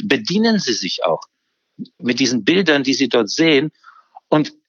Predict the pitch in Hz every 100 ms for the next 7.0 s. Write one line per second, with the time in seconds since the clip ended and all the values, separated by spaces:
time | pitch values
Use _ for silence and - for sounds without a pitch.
0 | _ _ - - 160 165 165 - 156 -
1 | - 147 139 135 135 143 147 135 120 131
2 | 185 180 143 117 92 - 131 165 147 -
3 | 160 143 143 135 131 - 156 143 - 143
4 | 127 120 _ - - - 117 117 135 131
5 | _ _ _ _ _ _ - 170 - -
6 | 131 120 104 98 92 - - 123 135